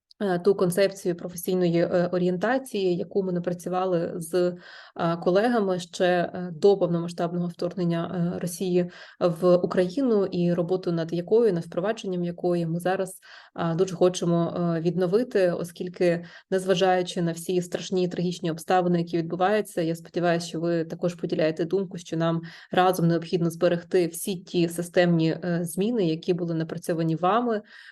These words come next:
е, іншими педагогами, учасниками освітнього процесу з ці роки, і не дати, е, Росії, в тому числі,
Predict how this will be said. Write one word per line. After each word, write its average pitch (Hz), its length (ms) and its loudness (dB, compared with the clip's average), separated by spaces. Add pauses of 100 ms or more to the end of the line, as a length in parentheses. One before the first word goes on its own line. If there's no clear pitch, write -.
е, 165 360 2
іншими 185 560 0
педагогами, 180 600 0
учасниками 170 580 -4
освітнього 190 500 -2
процесу 175 500 -2
з - 200 -12
ці 180 280 2 (240)
роки, 180 360 6
і 185 180 0
не 180 100 4
дати, 180 600 2
е, 160 260 -2
Росії, 190 400 -2
в 175 80 -8
тому 165 220 -2
числі, 196 500 -4